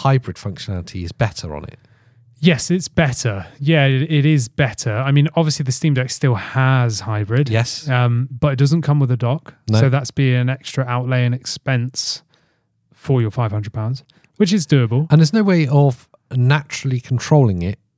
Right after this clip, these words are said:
Speaker 1: when it is docked without
Speaker 2: No.
Speaker 1: third-party stuff.
Speaker 2: Yeah, you would have to have either
Speaker 1: Whereas
Speaker 2: a keyboard,
Speaker 1: the,
Speaker 2: mouse, or a controller.
Speaker 1: the Switch, you, you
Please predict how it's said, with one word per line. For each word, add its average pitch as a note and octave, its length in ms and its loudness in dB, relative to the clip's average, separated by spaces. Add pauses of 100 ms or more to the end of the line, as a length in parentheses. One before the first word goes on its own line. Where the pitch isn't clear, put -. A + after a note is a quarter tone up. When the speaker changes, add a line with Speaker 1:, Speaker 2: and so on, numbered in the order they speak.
(160)
Speaker 1:
when A2+ 180 2
it A#2 100 0
is B2+ 160 0
docked - 360 -8
without F#2+ 340 -2 (440)
Speaker 2:
No. D#3+ 60 4
Speaker 1:
third-party E3 360 2
stuff. - 220 -10
Speaker 2:
Yeah, D3+ 160 2
you D3+ 140 2
would C#3 100 -2
have C#3 260 -4
to C3+ 140 -4
have B2 260 0
either B2 80 0
Speaker 1:
Whereas A#2+ 300 4
Speaker 2:
a C#3+ 40 2
keyboard, A#2+ 200 -2
Speaker 1:
the, A#2+ 80 6
Speaker 2:
mouse, A2+ 220 0
or A#2 220 -2
a G#2+ 40 -6
controller. A#2+ 440 -2
Speaker 1:
the A2+ 60 0
Switch, C#3 500 -2
you, B2 140 -2 (500)
you B2+ 80 -4